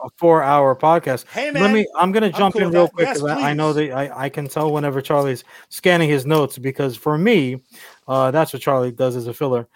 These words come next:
Speaker 1: Um, one of the things that, uh, stuck out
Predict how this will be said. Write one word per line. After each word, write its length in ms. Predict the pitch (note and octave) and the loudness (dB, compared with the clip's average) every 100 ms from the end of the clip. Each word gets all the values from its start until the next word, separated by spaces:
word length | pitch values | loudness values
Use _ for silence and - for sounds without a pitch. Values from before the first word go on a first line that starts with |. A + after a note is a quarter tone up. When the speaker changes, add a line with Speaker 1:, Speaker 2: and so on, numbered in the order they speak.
| - _ - | -20 _ -6
Speaker 1:
Um, 380 | D3 D3+ D3+ C#3+ | 0 2 0 0
one 200 | F3 A3 | 2 4
of 80 | A3 | 2
the 100 | F#3 | 0
things 440 | - F3+ E3+ D#3 | -2 -2 -2 -4
that, 480 | C3+ D3 C#3+ C3+ - | -4 -2 -2 -4 -6
uh, 400 | C3 B2+ B2 A#2+ _ _ _ _ _ - | -4 -4 -6 -12 _ _ _ _ _ -18
stuck 400 | - G#3 G3 D#3 | -2 0 2 2
out 380 | C#3 B2 F3 | 4 2 0